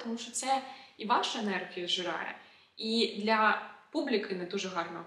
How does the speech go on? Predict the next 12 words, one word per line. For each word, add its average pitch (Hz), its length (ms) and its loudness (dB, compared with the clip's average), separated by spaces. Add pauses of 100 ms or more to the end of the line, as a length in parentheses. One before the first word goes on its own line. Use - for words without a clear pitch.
(160)
виглядає. 175 580 -6
І, 226 40 -8
в - 20 -10
принципі, - 380 -6
це 196 100 -8
просто 214 280 -6
не 175 60 -6
потрібно 180 380 -6
робити. - 340 -12 (680)
Психологічно, 285 720 0
щоб 214 240 -2
вам, 233 360 2